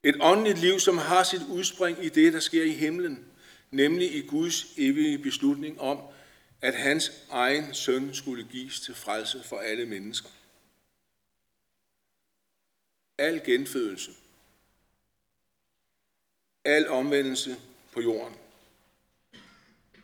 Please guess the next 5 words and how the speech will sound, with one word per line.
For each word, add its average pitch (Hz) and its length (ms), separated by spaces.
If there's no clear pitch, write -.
er 110 100
betinget 123 500
af, 107 320
at 98 180
Jesus 101 500